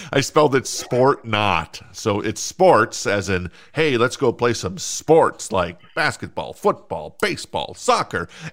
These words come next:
and badminton. Of course, badminton. Who doesn't wanna play badminton? Uh, and then not as in, like, juggernaut,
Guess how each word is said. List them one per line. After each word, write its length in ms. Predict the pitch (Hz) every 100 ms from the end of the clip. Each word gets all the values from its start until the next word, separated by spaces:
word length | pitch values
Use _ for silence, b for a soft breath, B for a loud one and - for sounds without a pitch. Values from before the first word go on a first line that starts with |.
| -
and 240 | 120 95
badminton. 600 | 95 90 85 87 - 82 _ -
Of 100 | 87
course, 220 | - 90
badminton. 600 | - 80 78 - - - -
Who 120 | 123
doesn't 220 | 104 92
wanna 160 | 87 -
play 140 | -
badminton? 520 | 98 - 107 - - - B B B B B
Uh, 320 | 101 98 98
and 220 | 117 110
then 220 | 104 98
not 400 | 98 120 95 98 -
as 240 | 107 98 90
in, 100 | 90
like, 300 | 90 90 80
juggernaut, 640 | 104 113 92 90 76 80